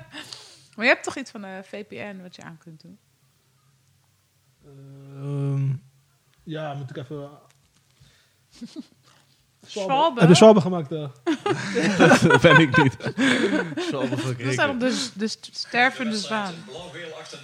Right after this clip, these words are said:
Speaker 3: Het is nog een andere.
Speaker 2: Die maakt een goal, eh,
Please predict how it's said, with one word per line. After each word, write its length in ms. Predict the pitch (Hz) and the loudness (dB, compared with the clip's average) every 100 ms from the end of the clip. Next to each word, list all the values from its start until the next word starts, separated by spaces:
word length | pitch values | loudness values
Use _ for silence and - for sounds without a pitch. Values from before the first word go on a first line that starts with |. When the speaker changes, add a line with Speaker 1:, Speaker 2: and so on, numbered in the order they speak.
| 135 - - _ _ _ _ _ | -16 -16 -20 _ _ _ _ _
Speaker 3:
Het 160 | _ - | _ -16
is 120 | 110 | -12
nog 100 | 107 | -12
een 60 | 101 | -10
andere. 260 | 117 104 92 107 _ _ _ _ - _ _ _ _ _ _ | -12 -12 -18 -20 _ _ _ _ -20 _ _ _ _ _ _
Speaker 2:
Die 120 | - 160 | -2 2
maakt 180 | 151 | 2
een 140 | 151 147 | 2 8
goal, 200 | 160 151 | 10 10
eh, 260 | 151 147 | 8 6